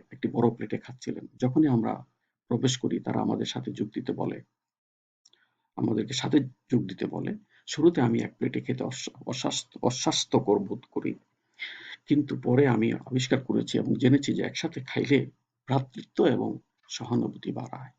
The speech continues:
এই যে একসাথে আন্তরিকতার সৃষ্টি হয়, ভ্রাতৃত্বের সৃষ্টি হয় একসাথে খাওয়া দাওয়া, এটিও ইসলামের একটি বৈশিষ্ট্য। তো এটি অনেকের, অনেককে আকর্ষণ করে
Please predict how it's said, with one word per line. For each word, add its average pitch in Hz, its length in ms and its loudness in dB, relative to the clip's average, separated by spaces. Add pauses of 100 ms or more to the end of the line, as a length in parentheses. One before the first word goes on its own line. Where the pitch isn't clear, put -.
(160)
এই 131 60 -14
যে 131 80 -4
একসাথে 127 380 -4
আন্তরিকতার 143 640 6
সৃষ্টি - 380 -6
হয়, 127 200 -14
ভ্রাতৃত্বের 131 600 4
সৃষ্টি - 380 -8
হয় - 180 -16 (400)
একসাথে - 420 -6
খাওয়া - 220 -10
দাওয়া, - 180 -10
এটিও 131 260 6 (580)
ইসলামের - 400 -4
একটি - 320 -6 (340)
বৈশিষ্ট্য। - 600 2 (640)
তো - 80 0
এটি 131 360 6 (440)
অনেকের, 127 420 2 (320)
অনেককে - 340 2
আকর্ষণ - 440 0
করে - 280 -6